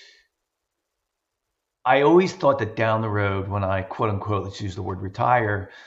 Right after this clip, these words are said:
that I would become a public speaker and that I would, um, and I would write. I would write for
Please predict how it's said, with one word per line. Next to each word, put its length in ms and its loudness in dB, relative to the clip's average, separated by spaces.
that 120 2
I 100 4
would 140 2
become 220 0
a 100 0
public 320 -4
speaker 560 -8
and 580 -2
that 180 4
I 220 4
would, 480 -2
um, 480 0
and 160 -2
I 40 4
would 140 0
write. 320 2
I 60 -4
would 140 -2
write 300 0
for 380 -8